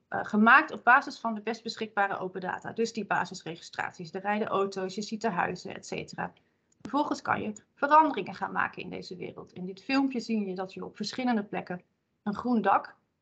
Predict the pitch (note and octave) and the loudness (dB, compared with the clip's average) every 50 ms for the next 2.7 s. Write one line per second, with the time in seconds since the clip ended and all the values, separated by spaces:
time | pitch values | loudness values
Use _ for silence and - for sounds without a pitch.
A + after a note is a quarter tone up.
0 | _ _ _ _ _ - B3 A#3+ A#3+ - - A#3 A#3+ B3 A#3+ A#3+ A3+ A3+ - C4+ | _ _ _ _ _ -2 0 0 4 6 8 8 8 8 6 0 -2 -2 -4 -6
1 | C4+ - - - G3 - - A#3 B3 B3+ B3 A#3+ - A3 - G#3 F#3+ F3+ G3+ G3+ | -8 -8 -10 -14 -16 -12 -6 -4 -4 -2 -4 -4 -6 -6 -6 -6 -6 -6 -6 -8
2 | - - A3+ A3 A3 - G#3 G#3+ B3 A#3+ G#3+ F#3 F#3 F3+ | -8 -6 -6 -6 -4 -4 -4 -2 0 2 2 2 0 -4